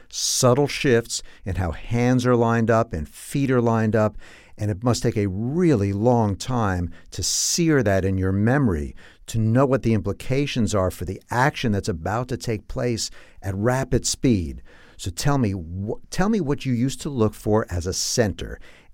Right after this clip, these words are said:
And I've got to bring this in. So the f-, first episode I did that I, uh, last year at this time, called How to Watch the Super Bowl Better Than Your Friends, really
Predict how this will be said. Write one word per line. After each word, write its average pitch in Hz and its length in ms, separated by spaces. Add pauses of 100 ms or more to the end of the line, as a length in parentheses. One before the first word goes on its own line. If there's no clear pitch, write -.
(140)
And 110 160
I've 104 100
got 135 140
to 123 80
bring 110 220
this 98 260
in. 82 180
So 92 140
the 90 80
f-, - 160 (120)
first 190 360
episode 110 520
I 87 160
did 85 440 (300)
that 87 120
I, 98 100 (160)
uh, 101 160
last 107 480
year 151 200
at 101 80
this 120 180
time, 87 500 (200)
called 90 240
How 107 240
to 120 60
Watch 113 420
the 139 80
Super 123 420
Bowl 87 260
Better 104 460
Than 113 220
Your 120 120
Friends, 92 540
really 101 300